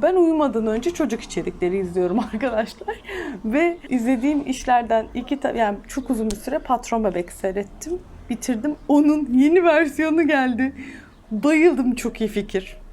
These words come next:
Çok başarılı. Benim aklıma gelmemişti. O yüzden çok tebrik ediyorum. Yani yetişkin halini görüp patroncuğumuzun arkasından tekrar bebek olduğu versiyonuna geri dönmemiz filan şahane bir fikir. E, onu izliyorum. Bitirmemek için böyle haftada bir bölüm falan izliyorum. Yani o kadar.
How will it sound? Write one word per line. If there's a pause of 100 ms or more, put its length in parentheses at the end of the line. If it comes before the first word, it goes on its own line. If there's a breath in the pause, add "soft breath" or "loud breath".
(140)
Çok
başarılı.
Benim
aklıma
gelmemişti. (500 loud breath)
O
yüzden
çok
tebrik
ediyorum. (120)
Yani
yetişkin
halini
görüp
patroncuğumuzun (440 loud breath)
arkasından
tekrar
bebek
olduğu
versiyonuna
geri
dönmemiz
filan (300)
şahane
bir
fikir.
E,
onu
izliyorum.
Bitirmemek
için
böyle
haftada
bir
bölüm
falan
izliyorum.
Yani
o
kadar.